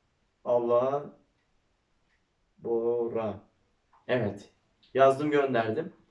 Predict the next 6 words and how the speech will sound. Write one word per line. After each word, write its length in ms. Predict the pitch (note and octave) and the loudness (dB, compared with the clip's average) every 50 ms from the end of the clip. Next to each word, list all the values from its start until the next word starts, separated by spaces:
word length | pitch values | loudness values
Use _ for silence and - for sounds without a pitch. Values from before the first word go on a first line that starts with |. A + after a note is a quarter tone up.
| _ _ _ - | _ _ _ -2
Büyük 200 | E3+ G3+ G#3 G#3 | 0 0 2 0
ihtimal 360 | G3+ - G3+ G#3 G#3 G3+ G3+ | 0 0 2 2 4 4 6
benim 200 | G#3 G#3 G#3+ G#3 | 6 6 6 8
YouTube 320 | G3 G3 G3+ - G#3 - | 8 8 6 6 0 -8
kanalımı 400 | - F#3 F3 F3 F3+ F#3+ F#3+ F#3 | -6 -2 0 2 4 4 2 2
inceleyecek. 800 | F3+ D#3+ - C3 C3 A#2+ A#2 A#2 A2+ A2 F3 G#3+ A#3 A#3 - | 0 0 0 0 0 0 0 0 -2 -2 0 -2 -2 -2 -8